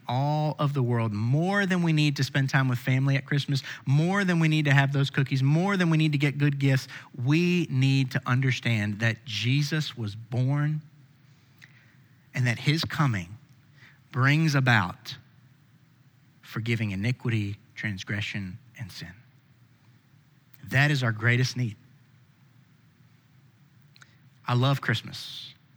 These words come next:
and I hope that you do too. But we cannot forget, as we enjoy all the other things that come along with Christmas, that it's about Jesus. Church, let's fix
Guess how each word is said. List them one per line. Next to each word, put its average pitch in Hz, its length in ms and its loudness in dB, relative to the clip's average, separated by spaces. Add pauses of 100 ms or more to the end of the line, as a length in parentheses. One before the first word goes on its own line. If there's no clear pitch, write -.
(580)
and 123 100 0
I 113 100 4
hope 135 200 2
that - 180 -4
you 135 80 0
do 123 140 0
too. 110 280 -4 (1300)
But 123 80 -2
we 131 140 2
cannot 143 520 0
forget, 135 540 0 (220)
as 123 160 2
we 120 140 0
enjoy 123 540 0
all 135 340 -2
the 143 140 0
other 147 200 0
things 139 320 0
that 131 80 -4
come 127 140 -2
along 117 300 0
with 135 140 -2
Christmas, - 680 -6 (880)
that 110 140 -4
it's 113 120 -4
about 92 220 -4
Jesus. - 580 -14 (1800)
Church, 117 340 -4
let's 123 600 -2
fix - 500 -4